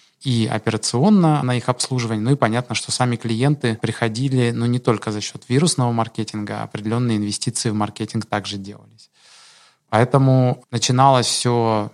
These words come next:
у меня там, я щас точные цифры не вспомню, с, э, нескольких сотен миллионов рублей,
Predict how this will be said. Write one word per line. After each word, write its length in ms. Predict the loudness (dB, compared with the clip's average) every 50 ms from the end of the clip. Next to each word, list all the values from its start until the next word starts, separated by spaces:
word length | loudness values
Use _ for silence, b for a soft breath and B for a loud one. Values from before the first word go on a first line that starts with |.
| _ _ _
у 40 | -14
меня 200 | -8 -6 -6 -4
там, 300 | -4 -6 -8 -8 -10 -16 _ _ _ _ _ _ _ _ _ _
я 80 | -16 -14
щас 200 | -12 -12 -12 -4
точные 360 | -2 0 0 0 0 -2 -6
цифры 320 | -4 -6 -6 -4 -4 -2
не 120 | -2 -2 -2
вспомню, 500 | -4 -4 -2 -2 0 0 0 -2 -2 -4
с, 220 | -6 -6 -8 -8 -8
э, 240 | -10 -10 -10 -10 -8
нескольких 460 | -8 -8 -8 -10 -12 -14 -10 -8 -4
сотен 340 | 0 2 2 4 4 4 4
миллионов 480 | 4 4 2 2 0 0 -2 -2 -4 -6
рублей, 500 | -6 -4 -2 -2 0 0 0 -2 -4 -8